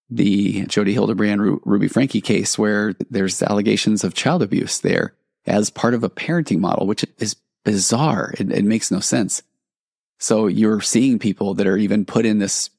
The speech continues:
public spotlight that are absolutely not willing to take ownership or say that they are sorry or they apologize.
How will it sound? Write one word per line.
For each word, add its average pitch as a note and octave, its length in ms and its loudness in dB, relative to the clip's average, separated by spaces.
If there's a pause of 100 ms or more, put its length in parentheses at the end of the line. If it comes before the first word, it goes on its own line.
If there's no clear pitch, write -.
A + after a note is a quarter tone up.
(120)
public A2+ 280 0
spotlight G#2+ 560 0
that G2+ 100 0
are - 200 -2
absolutely G#2+ 500 2
not G2 460 0
willing F#2 260 2
to F#2 80 0
take F#2 220 0
ownership F2 500 0
or F2+ 480 -2 (260)
say F2+ 280 0
that G2+ 180 -2
they G#2 180 2
are F#2+ 120 -2
sorry F#2+ 400 0
or F2+ 160 2
they F2+ 140 2
apologize. - 760 -2